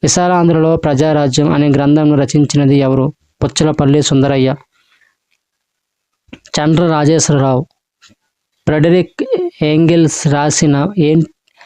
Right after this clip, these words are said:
ఏంటి దురాంగ్ తన మీద అత్యంత ప్రభావం చూపిందని కమ్యూనిస్ట్ నాయకుడు చండ్ర రాజేశ్వరరావు చెప్పుకున్నాడు. పంతొమ్మిది వందల నలభై మూడులో ఆంధ్ర రాష్ట్ర కమ్యూనిస్ట్ పార్టీ కార్యదర్శిగా ఎన్నికయ్యారు.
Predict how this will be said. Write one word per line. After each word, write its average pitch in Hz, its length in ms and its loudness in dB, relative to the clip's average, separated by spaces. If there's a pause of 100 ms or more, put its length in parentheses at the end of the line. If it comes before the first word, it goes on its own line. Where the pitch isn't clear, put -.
(280)
ఏంటి 170 420 2
దురాంగ్ 156 600 0 (640)
తన 156 260 0
మీద 147 340 2
అత్యంత 156 680 0
ప్రభావం 151 520 0
చూపిందని 147 720 2 (500)
కమ్యూనిస్ట్ 170 480 2
నాయకుడు 156 400 2 (580)
చండ్ర 160 320 0
రాజేశ్వరరావు 147 600 0
చెప్పుకున్నాడు. 135 760 0 (280)
పంతొమ్మిది 170 520 2
వందల 165 240 2
నలభై 147 340 2
మూడులో 147 420 2
ఆంధ్ర 151 460 0
రాష్ట్ర 147 380 -2
కమ్యూనిస్ట్ 143 580 0
పార్టీ 143 360 -2
కార్యదర్శిగా 139 680 -2
ఎన్నికయ్యారు. 135 600 0